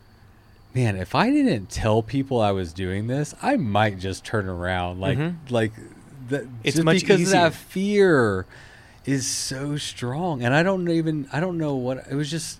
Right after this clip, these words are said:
Speaker 1: it's such a big thing. It's a big thing. It's,
Speaker 2: Yeah.
Speaker 1: for me, I had a hard time, like, wrapping my mind around four hundred miles. I was like, and I've done five hundred before, but still, it's just, like,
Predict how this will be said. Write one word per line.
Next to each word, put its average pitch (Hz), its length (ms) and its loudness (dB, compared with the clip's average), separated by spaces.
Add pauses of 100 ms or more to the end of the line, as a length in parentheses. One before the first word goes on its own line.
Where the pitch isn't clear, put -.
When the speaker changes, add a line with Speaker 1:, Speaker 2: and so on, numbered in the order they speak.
Speaker 1:
it's 131 160 -6
such - 260 0
a 175 60 2
big 120 420 -2
thing. 147 360 -4
It's 120 160 0
a 160 40 6
big 135 420 -2
thing. 165 420 -6
It's, 113 80 -2
Speaker 2:
Yeah. 123 200 2 (520)
Speaker 1:
for - 180 -2
me, 139 300 0
I 117 100 0
had 117 160 0
a 107 60 0
hard 110 180 0
time, 110 220 -4
like, 98 120 -4
wrapping 104 520 -2
my 92 160 -4
mind 92 540 -6
around 90 440 -4
four 98 300 -8
hundred 95 220 -8
miles. 90 440 -6
I 90 60 -12
was 87 160 -12
like, 82 160 -14 (640)
and 117 100 -2
I've 110 120 -2
done 147 180 0
five 123 300 -2
hundred 120 320 -2
before, 95 380 -6
but 95 280 -6
still, 120 320 -2
it's 92 140 -8
just, 110 200 -6
like, 87 220 -8